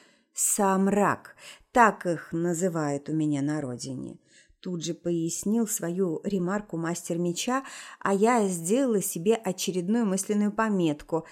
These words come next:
Не только узнать его имя, но и выяснить, в каких краях отец его для меня нашел.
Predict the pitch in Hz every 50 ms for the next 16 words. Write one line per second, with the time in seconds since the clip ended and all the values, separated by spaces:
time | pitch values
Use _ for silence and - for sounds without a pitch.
0 | - - - _ - 190 190 185 190 190 190 185 175 180 - 226 240 240 240 247
1 | 254 254 254 254 - 262 254 254 262 254 - 247 247 247 240 233 226 220 220 226
2 | 240 240 226 226 214 208 220 208 - - 247 247 - - - 226 208 214 226 240
3 | 233 - - 277 294 294 285 269 269 247 - - - 233 226 220 - - - 226
4 | 240 254 254 - - - 233 240 247 226 202 196 202 226 220 226 226 226 226 233
5 | 220 226 226 233 247 247 233 - - - 127 135 - -